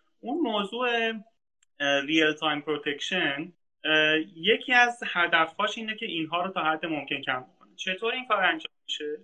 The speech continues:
با این، اه، موضوع که ما دیگه، اه، نمیایم و روی یک سری فیچر مشخص، اه، تمرکز بکنیم.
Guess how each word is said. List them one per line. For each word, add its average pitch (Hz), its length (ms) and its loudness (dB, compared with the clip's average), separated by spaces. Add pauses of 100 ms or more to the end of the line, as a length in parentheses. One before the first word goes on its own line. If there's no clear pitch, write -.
(760)
با 175 160 6
این، 247 420 0
اه، 185 300 6 (300)
موضوع 160 720 0
که 190 140 0
ما 190 260 4
دیگه، 233 640 2 (280)
اه، 160 80 -2
نمیایم 175 680 0
و 156 120 6
روی 180 200 -2
یک 202 200 -4
سری 180 300 -6
فیچر 175 540 -4
مشخص، 156 1120 -2 (500)
اه، 139 160 -4
تمرکز 131 680 0
بکنیم. - 400 -20